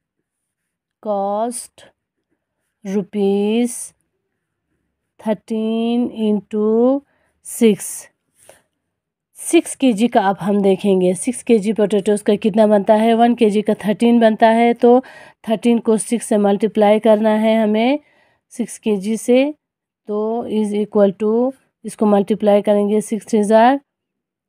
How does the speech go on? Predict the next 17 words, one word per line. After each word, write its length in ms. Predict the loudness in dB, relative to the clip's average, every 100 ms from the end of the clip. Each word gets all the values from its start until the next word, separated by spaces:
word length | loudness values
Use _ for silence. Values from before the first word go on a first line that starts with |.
| _
एटीन, 680 | -6 -6 -4 -4 -2 -2 -2
वन 360 | -2 0 0 0
कैरी, 720 | 0 2 4 4 4 2 0 _ _ _ _
सिक्स 220 | -6 -4
वन 180 | -2 0
ज़ा 80 | -2
सिक्स, 320 | -2 -4 -4
सिक्स 260 | -4 -6 -4
प्लस 320 | -2 -2 -2
वन 140 | -4
सेवन, 440 | -2 -2 0 0 0
यानी 460 | 0 0 0 -2 -6 _ _ -8
रुपीज 840 | -4 -4 -2 0 0 0 -2 -8 _ _ _ _ _ _ _ _ _ _ _ _ -8
सेवेंटी 420 | -2 0 0 0
एट, 360 | 0 2 0 -4 _ _ _ _ _ _
रुपीज 640 | -8 -6 -4 -2 2 2 0
सेवेंटी 840 | 0 0 0 -2 -2 -2 0